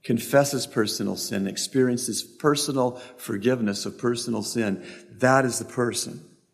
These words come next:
who is in the proper place to fellowship with the Lord and to serve the Lord with gladness.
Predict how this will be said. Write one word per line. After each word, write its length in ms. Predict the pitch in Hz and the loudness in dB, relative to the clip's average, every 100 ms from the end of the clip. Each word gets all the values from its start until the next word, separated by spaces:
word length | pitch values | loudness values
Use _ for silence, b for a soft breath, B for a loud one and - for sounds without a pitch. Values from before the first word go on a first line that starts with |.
| _ _ _ _ _ _ _ _ _ _ _ - | _ _ _ _ _ _ _ _ _ _ _ 0
who 120 | 120 | 2
is 140 | 120 | 4
in 80 | 127 | 4
the 60 | 113 | 2
proper 400 | - 127 117 110 | 4 4 6 2
place 420 | - 131 104 101 | 0 2 2 0
to 80 | - | -4
fellowship 880 | 98 - 113 104 - 107 95 - b b b b b _ _ _ _ | -8 0 2 2 -2 -2 -4 -6 b b b b b _ _ _ _
with 240 | - 113 104 | -2 0 0
the 60 | |
Lord 360 | 104 107 107 104 | 2 4 4 2
and 140 | 98 | -2
to 100 | 98 | -2
serve 340 | 95 - 104 95 | -2 0 -2 -2
the 60 | |
Lord 340 | 95 95 90 - | -6 -6 -8 -10
with 120 | - | -12
gladness. 580 | - 95 - - - | -8 -10 -10 -18 -20